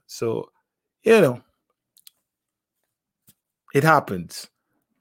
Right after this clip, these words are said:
So we're looking back at the quarterfinals a bit and, and, um, what really happened.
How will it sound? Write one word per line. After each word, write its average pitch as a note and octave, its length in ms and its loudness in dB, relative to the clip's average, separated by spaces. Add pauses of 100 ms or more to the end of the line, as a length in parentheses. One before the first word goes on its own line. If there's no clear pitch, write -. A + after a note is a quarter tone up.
(340)
So - 380 2
we're D3 100 2
looking F3+ 260 4
back E3+ 200 6
at D3+ 40 4
the D3 60 0
quarterfinals B2 720 0
a A2 40 -6
bit A2 360 -8
and, G#2+ 240 -10
and, A2+ 360 -14
um, G#2+ 460 -16 (1800)
what C#3 200 4
really B2 360 2
happened. G2 560 -10